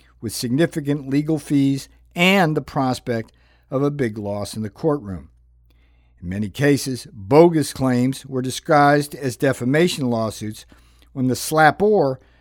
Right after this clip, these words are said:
knew damn well they didn't have a pot to piss in. In the current case, one must at least wonder about the legitimacy of the claims being made,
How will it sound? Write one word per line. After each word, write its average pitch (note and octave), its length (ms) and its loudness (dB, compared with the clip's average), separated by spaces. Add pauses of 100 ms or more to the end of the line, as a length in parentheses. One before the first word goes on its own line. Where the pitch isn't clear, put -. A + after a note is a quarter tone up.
(140)
knew C#3 260 2
damn E3 380 6
well C#3+ 480 6
they A2+ 180 -4
didn't B2+ 240 0
have C3 180 0
a B2 60 0
pot A2 380 -6
to G#2+ 80 -10
piss - 400 -4
in. E2+ 140 -10 (960)
In F#3 100 0
the F#3 60 6
current F3 340 6
case, G#2+ 340 -6
one D3 180 2
must C#3+ 260 0
at B2 120 -4
least C3 280 -6
wonder A#2+ 600 0
about A2+ 320 -4
the A#2+ 60 -14
legitimacy A2+ 800 -2
of F#2+ 140 -10
the - 60 -18
claims G2 420 -8
being F#2+ 260 -6
made, G2+ 340 -6